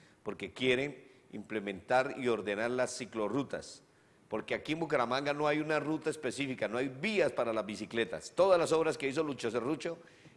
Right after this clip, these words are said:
en ninguna se ve dónde puedan transitar la gente para que vaya de la uis a la Santoto, por decir algo, o de la uis al centro, o de la uis a la Facultad de Salud, como lo decía el director de tránsito Miller Salas, o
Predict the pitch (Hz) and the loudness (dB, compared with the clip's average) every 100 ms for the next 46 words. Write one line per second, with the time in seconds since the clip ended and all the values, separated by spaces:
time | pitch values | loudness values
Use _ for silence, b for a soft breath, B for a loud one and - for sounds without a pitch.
0 | B - 120 123 123 123 190 202 190 - | B -8 -4 -2 -4 -2 0 2 2 0
1 | 123 139 131 147 151 135 127 147 143 135 | -4 0 4 4 2 -2 0 2 2 2
2 | 135 123 123 107 120 123 120 117 120 113 | 0 0 -4 -2 0 2 0 0 -2 -2
3 | 98 104 95 107 110 101 98 113 117 - | -2 -2 0 2 0 0 -2 -2 -4 -8
4 | b b b - 113 101 98 98 90 135 | b b b -2 2 2 2 -2 0 2
5 | 127 104 101 95 90 110 113 113 110 107 | 2 0 -4 -4 -2 2 2 2 0 0
6 | 95 95 87 98 95 95 110 107 - B | 0 -2 -2 0 0 0 -2 -6 -10 B
7 | B 110 107 - 127 120 123 117 107 101 | B -2 0 0 0 -2 0 2 2 2
8 | 92 104 110 117 104 98 92 90 117 110 | 2 0 0 0 0 0 -2 -2 -2 0
9 | 107 127 120 104 92 92 95 110 107 104 | 0 -2 -4 -4 -2 -4 -2 -4 -2 -6
10 | 87 104 110 101 110 110 101 95 101 101 | -6 -6 -4 -4 -4 -4 -10 -8 -6 0
11 | 131 123 117 - B B B 160 156 - | 2 2 0 -6 B B B 8 8 6